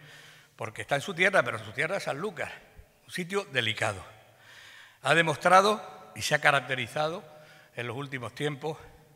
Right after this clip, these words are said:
esto no es por la amistad que nos une desde hace muchos años, que también venía en mi cuadrilla en aquellos festivales, sino porque es verdad, y los números cantan, y los festejos están ahí. En los últimos años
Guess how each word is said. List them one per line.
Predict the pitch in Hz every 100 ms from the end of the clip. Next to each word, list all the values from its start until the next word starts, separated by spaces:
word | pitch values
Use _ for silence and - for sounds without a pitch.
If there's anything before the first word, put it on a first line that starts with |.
| -
esto | 143 - 131
no | 123
es | 135 120 - - - - _
por | - 110
la | 117
amistad | 110 - 139
que |
nos | 123
une | 127 127
desde | 113 117
hace | 110 120
muchos | 120 - 110
años, | 135 123 123 - - -
que | 117
también | 117 117 131
venía | 127 131
en | 123
mi | 123
cuadrilla | 117 117 131 123 120 120
en |
aquellos | 117 117 127 139
festivales, | - 113 135 104 104 110 - - - - - - - - - -
sino | - 143
porque | 143 143 170
es |
verdad, | 180 185 - - - -
y | 127
los | 127 120 147
números | 175 180 185 156 - - - -
cantan, | 135 107 98 92 - - - - -
y | 123 123 120 117 113 - -
los | 123 123
festejos | 127 - 147 180 170 -
están | - 139
ahí. | 127 117 - - - - - - - _ _
En | 135 131
los | 156
últimos | 175 208 208
años | 180 165 190